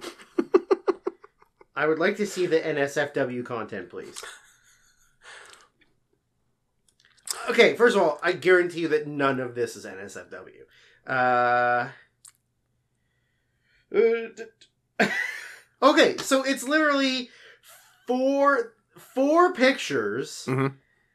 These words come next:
Speaker 1: of her in a bathing suit.
Speaker 2: Fuck off. Oh, a one piece?
Speaker 1: A one piece bathing suit. And then one, and the last picture is a bikini top,
Speaker 2: <coughs>
Speaker 1: and it's stated as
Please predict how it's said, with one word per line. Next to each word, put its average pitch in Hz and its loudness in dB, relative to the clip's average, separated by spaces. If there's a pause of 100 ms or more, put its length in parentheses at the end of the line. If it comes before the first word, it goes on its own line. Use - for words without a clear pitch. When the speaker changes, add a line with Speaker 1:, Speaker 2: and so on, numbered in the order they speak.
(1000)
Speaker 1:
of 202 6
her 185 8
in 214 6
a 254 4
bathing 180 2
suit. - -6
Speaker 2:
Fuck - 2
off. 113 0
Oh, 247 6 (140)
a 277 8
one 240 6
piece? 311 8
Speaker 1:
A 208 4
one 240 4
piece 285 2
bathing 214 4
suit. 147 -2 (540)
And 180 4
then 185 2
one, 214 4 (240)
and 190 0
the 175 6
last 208 6
picture 226 2
is 208 2
a 175 -2
bikini 185 2
top, 135 6
Speaker 2:
<coughs> - -2
Speaker 1:
and 50 8
it's 196 0
stated 196 4
as 185 4